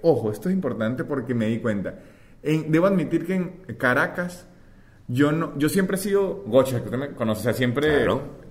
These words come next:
Speaker 1: Pero ahorita que estoy afuera, estoy más orgulloso de mi gochidad.
Speaker 2: Ah.
Speaker 1: No sé por qué.
Speaker 2: Ah, qué bien.
Speaker 1: Me siento como más
Speaker 2: ¿Hay, hay
Speaker 1: identificado.
Speaker 2: muchos gochos en Buenos Aires?
Speaker 1: Mucho. Y mucho maracucho.
Speaker 2: Bueno, maracuchos hay en todas partes.
Speaker 1: A
Speaker 2: O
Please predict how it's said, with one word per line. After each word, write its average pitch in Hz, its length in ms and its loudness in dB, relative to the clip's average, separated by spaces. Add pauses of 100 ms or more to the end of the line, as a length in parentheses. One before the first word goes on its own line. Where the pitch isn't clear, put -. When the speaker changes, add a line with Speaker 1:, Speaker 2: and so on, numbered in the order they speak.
Speaker 1:
Pero 170 360 6
ahorita 196 500 6
que 202 80 0
estoy 175 200 0
afuera, 208 380 0
estoy 185 240 0
más 170 240 2
orgulloso 139 560 0
de 135 60 -2
mi 117 160 -4
gochidad. 95 400 -2 (160)
Speaker 2:
Ah. 67 500 -10
Speaker 1:
No 123 240 4
sé 123 160 2
por 117 220 2
qué. 92 180 -2 (220)
Speaker 2:
Ah, 76 220 -10
qué 90 100 -4
bien. 85 420 -6
Speaker 1:
Me 113 120 2
siento 127 280 2
como 127 140 4
más 113 160 4
Speaker 2:
¿Hay, 135 60 0
hay 135 40 2 (140)
Speaker 1:
identificado. 123 140 4
Speaker 2:
muchos 143 240 6
gochos 143 240 8
en 135 40 4
Buenos 131 200 4
Aires? 180 280 0
Speaker 1:
Mucho. 98 440 -2 (180)
Y 110 60 -4
mucho 104 180 -4
maracucho. 110 560 -4 (320)
Speaker 2:
Bueno, 76 160 -8
maracuchos 98 340 -10
hay 120 80 -2
en 120 60 -4
todas 127 160 -4
partes. 78 220 -4
Speaker 1:
A - 60 -10
Speaker 2:
O - 20 -14